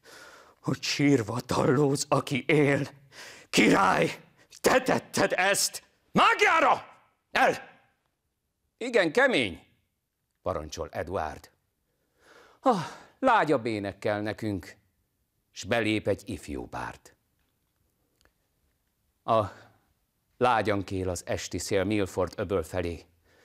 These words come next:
Szüzek siralma, özvegyek panasza nyög belé.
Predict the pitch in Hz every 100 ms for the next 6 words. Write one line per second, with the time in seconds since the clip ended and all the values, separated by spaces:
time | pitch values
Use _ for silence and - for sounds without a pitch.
0 | _ _ _ - - 147 117 - - 135
1 | 113 110 101 175 160 135 131 117 - 151
2 | 139 - 135 120 120 139 113